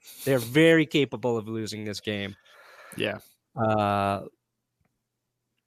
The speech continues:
Speaker 1: the Chargers are weird, Will, because when I watched Justin Herbert and Joe Burrow go back and forth, I was like, "Herbert,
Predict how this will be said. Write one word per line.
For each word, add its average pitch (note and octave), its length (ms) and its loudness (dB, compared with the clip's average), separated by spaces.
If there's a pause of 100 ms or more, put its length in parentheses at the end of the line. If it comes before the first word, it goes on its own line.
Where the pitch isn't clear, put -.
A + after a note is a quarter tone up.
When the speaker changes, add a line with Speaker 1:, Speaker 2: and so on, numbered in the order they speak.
Speaker 1:
the F3+ 80 6
Chargers D4 420 6
are G3+ 80 6
weird, C#3 460 0
Will, D#3 260 2
because F3+ 640 0 (2250)
when E3 200 2
I A3+ 80 6
watched B3 580 4 (400)
Justin F3+ 420 4
Herbert E3 400 4
and C3 160 -6
Joe D3 240 2
Burrow C#3+ 600 0
go C#3 140 2
back C3+ 280 0
and C3+ 100 -6
forth, B2 360 -4 (580)
I B2 60 -4
was B2 120 -2
like, C#3 200 0
"Herbert, A3+ 600 2